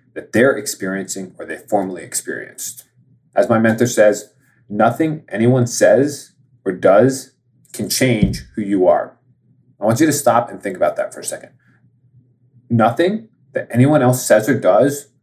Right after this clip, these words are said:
can change who you are. What does that mean to you? Somebody says,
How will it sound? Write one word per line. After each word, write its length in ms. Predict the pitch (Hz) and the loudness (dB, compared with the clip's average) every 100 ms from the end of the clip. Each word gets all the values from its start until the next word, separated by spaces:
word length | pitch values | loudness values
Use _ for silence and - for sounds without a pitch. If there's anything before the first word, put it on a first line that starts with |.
| _ _ | _ _
can 140 | 101 | -14
change 340 | 90 104 98 - | -8 -8 -8 -4
who 80 | 107 | -4
you 280 | 98 92 | -2 -4
are. 280 | - - - _ _ _ _ _ _ _ _ _ _ _ _ _ _ _ _ _ _ | -4 -6 -12 _ _ _ _ _ _ _ _ _ _ _ _ _ _ _ _ _ _
What 120 | - 127 | 0 2
does 100 | 123 | 2
that 160 | 101 | 0
mean 160 | 98 92 | -4 -12
to 120 | - | -14
you? 140 | - - _ _ - _ _ | -14 -16 _ _ -20 _ _
Somebody 400 | - - 127 127 | -6 0 2 2
says, 420 | 120 127 123 - | 2 4 4 2